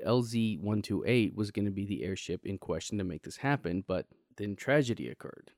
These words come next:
The British airship R one zero one crashed, and the passengers and crew were all killed in a hydrogen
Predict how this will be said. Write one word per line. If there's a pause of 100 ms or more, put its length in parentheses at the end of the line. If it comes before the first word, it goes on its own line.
(440)
The
British
airship (120)
R
one
zero
one
crashed, (220)
and
the
passengers
and
crew (580)
were
all
killed (380)
in
a
hydrogen